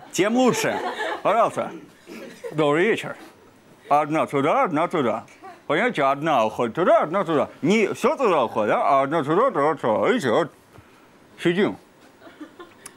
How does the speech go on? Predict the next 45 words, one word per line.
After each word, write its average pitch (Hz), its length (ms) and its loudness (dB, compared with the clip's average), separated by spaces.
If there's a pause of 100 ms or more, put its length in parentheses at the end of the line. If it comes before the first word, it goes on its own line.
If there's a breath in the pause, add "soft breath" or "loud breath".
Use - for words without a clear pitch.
(680 loud breath)
Я 190 200 0
смотрю, 190 320 -2
уже 151 140 2
мало 110 240 2
у - 40 -10
кого 104 180 -4
получается, 175 640 0
но 120 120 0
она 185 140 2
должна... 175 400 0 (180)
Нет, 107 220 -6
это 135 180 -4
не 135 80 0
получается. - 640 -8 (600)
У 131 100 0
тебя 135 240 -2
верхняя 123 420 -2
губа 185 200 0
абсолютно 151 400 -4
не 127 100 0
работает. 104 420 -6
Чаще 220 280 -2
всего 160 200 -4
не 156 120 0
работает 131 380 -2
верхняя 104 380 -10
губа. - 280 -14 (220)
Хорошо. 143 520 -2 (640 loud breath)
С 107 280 -6
губами 226 440 0
мы 196 140 4
определились. 139 640 0
Запоминайте, 165 680 0
у 113 40 -2
кого 151 260 2
работает, 214 480 2
у 143 60 2
кого 170 300 2
нет. 117 260 -4
Но 240 120 0
это 233 100 -2
надо 147 180 0
зеркало 180 420 0
дома 165 220 0
проверите. 117 540 -4